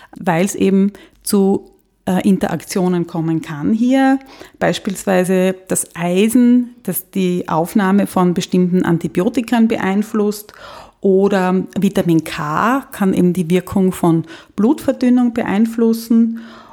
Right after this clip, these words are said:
oder zum Beispiel, ähm, das Biotin,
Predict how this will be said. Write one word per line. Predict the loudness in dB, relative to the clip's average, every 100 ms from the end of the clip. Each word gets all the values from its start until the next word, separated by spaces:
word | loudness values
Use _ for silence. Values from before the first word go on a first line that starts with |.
| _ _ _
oder | -4 0 0 0 -2 -4
zum | -6 -4
Beispiel, | -2 -4 -6 -4 -2 0 -2 -4 -4
ähm, | -2 0 0 -2 -4
das | -8
Biotin, | -10 _ 2 2 0 2 4 6 6 2